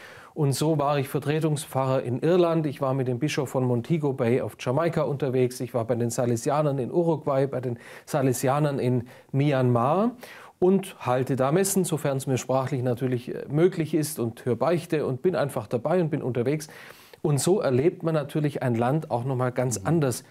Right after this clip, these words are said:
Speaker 1: tiefer und gehört automatisch zu einer Gemeinschaft dazu. Und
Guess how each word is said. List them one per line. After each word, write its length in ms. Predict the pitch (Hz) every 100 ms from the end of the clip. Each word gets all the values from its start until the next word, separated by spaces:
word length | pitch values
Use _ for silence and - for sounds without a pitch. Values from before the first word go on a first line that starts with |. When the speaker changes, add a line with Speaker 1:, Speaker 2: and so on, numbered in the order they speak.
| _ -
Speaker 1:
tiefer 560 | 156 196 196 254 320
und 200 | 175 175
gehört 320 | - 165 180
automatisch 600 | 151 143 127 135 180 185
zu 100 | -
einer 240 | - 143 135 -
Gemeinschaft 720 | - 120 117 131 160 170 156 -
dazu. 540 | 135 - 131 190 247 - -
Und 160 | - 123